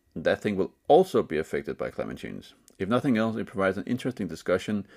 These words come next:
and makes people who never thought about it before think about the complexities of our society. Second one is skip the doom and gloom.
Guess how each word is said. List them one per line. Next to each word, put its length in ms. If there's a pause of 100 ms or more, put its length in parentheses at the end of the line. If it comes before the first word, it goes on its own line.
(180)
and 80
makes 140
people 680
who 100
never 180
thought 220
about 260
it 120
before 340
think 220
about 280
the 80
complexities 640
of 100
our 120
society. 520 (1300)
Second 300
one 180
is 180
skip 260
the 80
doom 240
and 100
gloom. 400